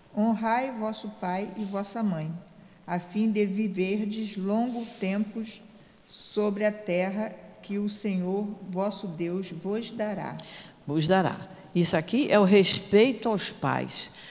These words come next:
Speaker 2: Isso é tão importante que Kardec colocou aqui um capítulo inteiro sobre isso, o capítulo quatorze. Então, olha só, "Honrar vosso pai e vossa mãe,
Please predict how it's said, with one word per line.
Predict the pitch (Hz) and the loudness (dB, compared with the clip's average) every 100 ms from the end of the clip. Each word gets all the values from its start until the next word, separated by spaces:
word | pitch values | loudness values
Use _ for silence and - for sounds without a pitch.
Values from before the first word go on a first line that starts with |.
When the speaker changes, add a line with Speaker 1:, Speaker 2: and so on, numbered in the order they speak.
| - - | -10 -2
Speaker 2:
Isso | 185 202 | 4 4
é | |
tão | 190 285 | 4 2
importante | 311 262 170 202 208 247 | 2 2 2 4 4 4
que | - 170 | 0 2
Kardec | 196 165 180 190 | 4 6 4 2
colocou | - 226 208 196 | 2 2 2 0
aqui | 196 202 | 0 0
um | 202 | 2
capítulo | 214 190 220 226 | 2 4 2 2
inteiro | 220 - 247 359 330 | 0 0 2 4 2
sobre | 285 269 208 | 2 2 2
isso, | 156 - | 2 0
o | |
capítulo | 156 156 175 175 | -4 -2 -2 -4
quatorze. | - 190 190 170 156 135 131 - - - - - - - - - | -2 -2 0 0 0 -2 -8 -12 -20 -20 -20 -20 -18 -18 -6 -2
Então, | 160 240 | 4 4
olha | 339 226 | 4 2
só, | - 139 | 2 4
"Honrar | 196 143 185 240 | 4 6 8 8
vosso | 233 202 | 6 2
pai | 196 202 | 4 4
e | 190 | 6
vossa | 180 175 | 4 2
mãe, | 151 160 202 254 | 0 2 2 0